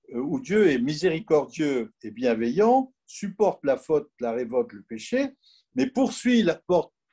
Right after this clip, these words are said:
des pères chez les fils et les petits-fils, euh, sur trois générations, et trois et quatre générations,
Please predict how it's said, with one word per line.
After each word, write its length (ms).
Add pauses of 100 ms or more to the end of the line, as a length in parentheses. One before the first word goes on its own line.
(320)
des 220
pères 640 (600)
chez 240
les 140
fils 500 (180)
et 80
les 80
petits-fils, 840 (600)
euh, 360
sur 380
trois 240
générations, 840
et 180
trois 220
et 100
quatre 200
générations, 800